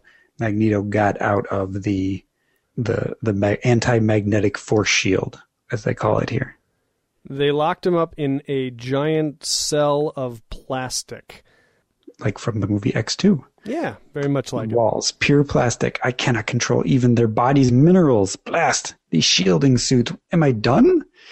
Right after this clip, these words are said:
Speaker 1: Trapped alone, one question burned within me. How can I escape?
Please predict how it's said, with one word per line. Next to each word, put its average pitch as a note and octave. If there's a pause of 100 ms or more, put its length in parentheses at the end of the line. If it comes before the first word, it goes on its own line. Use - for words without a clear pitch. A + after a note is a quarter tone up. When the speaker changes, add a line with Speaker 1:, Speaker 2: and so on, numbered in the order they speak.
(500)
Speaker 1:
Trapped B2+
alone, A#2+
one A2+
question A2
burned A2
within G#2+
me. G2+ (360)
How A#2+
can G#2+
I G2
escape? F#2